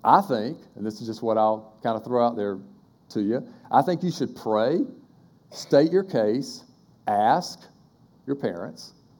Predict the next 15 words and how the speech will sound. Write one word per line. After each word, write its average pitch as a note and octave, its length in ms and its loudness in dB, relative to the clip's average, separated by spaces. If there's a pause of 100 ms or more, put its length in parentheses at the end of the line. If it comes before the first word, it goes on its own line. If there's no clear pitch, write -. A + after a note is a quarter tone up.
(120)
pray B2+ 300 2
again, A#2+ 480 -2 (640)
but B2 160 0
if A#2 100 -2
the B2 100 0
answer D3 320 -4
is D#3 120 -8
no, A#2+ 400 -2 (580)
then A#2 120 -2
accept A#2 340 -4
that F#2+ 160 -4
as G#2+ 80 -10
from G2 180 -10
the G#2+ 80 -8
Lord. D#3 260 -8